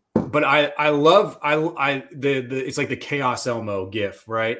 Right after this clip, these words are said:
Like, I, I love the, the situation that we're in right now and, and how it's all kind of shaking out, because it's very, very obvious this year that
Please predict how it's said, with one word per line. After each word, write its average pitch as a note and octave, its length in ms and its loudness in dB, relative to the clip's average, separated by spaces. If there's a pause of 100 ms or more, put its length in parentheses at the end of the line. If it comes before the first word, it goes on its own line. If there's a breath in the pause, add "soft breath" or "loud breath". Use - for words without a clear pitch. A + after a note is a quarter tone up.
Like, A#2 300 -2
I, B2 180 0
I B2+ 160 -2
love B2+ 540 0
the, A#2+ 320 0
the A2 160 -8
situation A#2 640 -6
that F#2+ 120 -12
we're G2 120 -10
in G#2 120 -8
right F#2 160 -10
now F2+ 340 -12 (1300 loud breath)
and, A#2 340 -2
and A#2+ 160 -6
how A#2 320 0
it's A2+ 120 -6
all A2+ 160 -4
kind A2 160 -8
of G#2 100 -8
shaking A2 340 -6
out, G#2 240 -4
because A2+ 380 -4 (640 soft breath)
it's D3 180 0
very, D3+ 380 6
very C#3 320 2
obvious A#2+ 540 0
this B2+ 360 -2
year G#2+ 420 -10 (500)
that A#2 520 2